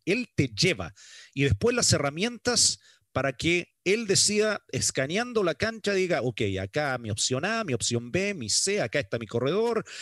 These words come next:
todo. E-, eso es lo que necesitas cuando tienes a un tipo así, que son tan difíciles de encontrar, y ya lo vamos a ver en el reportaje que preparé, porque son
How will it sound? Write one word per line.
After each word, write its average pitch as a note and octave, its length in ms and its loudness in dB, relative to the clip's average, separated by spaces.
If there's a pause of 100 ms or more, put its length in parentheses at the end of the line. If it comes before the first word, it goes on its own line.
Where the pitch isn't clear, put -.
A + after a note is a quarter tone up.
(300)
todo. F3 280 0
E-, D3 100 0 (100)
eso A#3 300 4
es A3 40 2
lo G3 120 2
que E3 80 -2
necesitas C#3+ 440 4
cuando C3 300 -2
tienes C4+ 400 0
a C#3 60 2
un B2+ 200 -6
tipo A#2+ 320 -2
así, G2+ 460 2 (640)
que - 100 2
son G#3 360 2 (160)
tan C4 360 -2
difíciles E3+ 580 2
de C#3 80 0
encontrar, B2+ 540 0
y C#3 100 -6
ya D#3+ 140 2
lo G3+ 80 2
vamos F3+ 240 2
a C#3+ 40 4
ver D#3+ 140 2
en D3+ 100 -2
el C3+ 60 0
reportaje C3 480 -2
que B2+ 120 0
preparé, A2 360 0 (400)
porque - 220 2
son A3+ 200 2